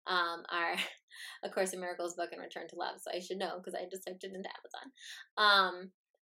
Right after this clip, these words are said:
so, you know, what she'll be doing and what other, um, international ladies in my previous client, uh, previous groups do is that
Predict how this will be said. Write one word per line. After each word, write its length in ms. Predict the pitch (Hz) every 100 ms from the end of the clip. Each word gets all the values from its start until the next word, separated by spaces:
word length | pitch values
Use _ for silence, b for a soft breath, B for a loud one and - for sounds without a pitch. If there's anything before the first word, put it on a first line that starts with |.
| 226
so, 440 | 220 240 214 208 -
you 140 | 247 220
know, 200 | 196 196
what 160 | 214
she'll 200 | - 262
be 120 | 269
doing 220 | 220 214 208
and 80 |
what 140 | 196 190
other, 380 | 214 202 202 -
um, 260 | 190 180 185
international 760 | 196 196 185 185 190 180 180 -
ladies 420 | 185 180 175 185 -
in 120 | 190
my 260 | 185 175 175 -
previous 280 | 202 190 190
client, 400 | 175 175 170 - _ _ - -
uh, 200 | 170 160
previous 400 | 196 190 185 -
groups 440 | 190 185 - - -
do 400 | 185 180 165 170 - B B -
is 320 | 202 202 190 208
that 340 | 185 180